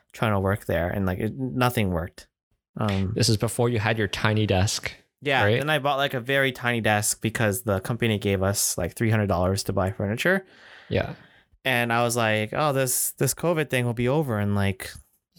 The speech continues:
Speaker 1: a month or two, like they said. We'll be back in the
Speaker 2: Hmm.
Speaker 1: office soon, so I'll just buy this tiny desk and this cheap ikea chair." And that's where I worked on for eight months.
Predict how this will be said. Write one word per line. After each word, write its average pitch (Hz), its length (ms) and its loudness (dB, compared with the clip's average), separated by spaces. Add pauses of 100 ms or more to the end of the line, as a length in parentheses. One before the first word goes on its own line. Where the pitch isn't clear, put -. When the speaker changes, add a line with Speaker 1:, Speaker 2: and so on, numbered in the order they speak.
(260)
Speaker 1:
a 110 80 0
month 101 240 2
or 101 80 0
two, 107 380 2
like 113 160 0
they 98 100 2
said. 101 340 2
We'll 226 160 2
be 139 80 2
back 113 200 4
in 95 80 2
the 95 80 4
Speaker 2:
Hmm. 101 80 4
Speaker 1:
office 104 300 0
soon, 101 440 0
so 104 240 0
I'll 113 80 0
just 127 180 -4
buy 104 160 0
this 107 280 0
tiny 120 280 -2
desk 110 400 0
and 107 140 -2
this - 320 -2 (460)
cheap 113 260 -2
ikea 110 400 0
chair." 104 380 -2 (1400)
And 107 480 0 (240)
that's 123 320 -2
where 185 160 0
I 208 100 0
worked 247 300 -2
on 160 320 0
for 170 800 0 (640)
eight 165 160 -2
months. 175 500 0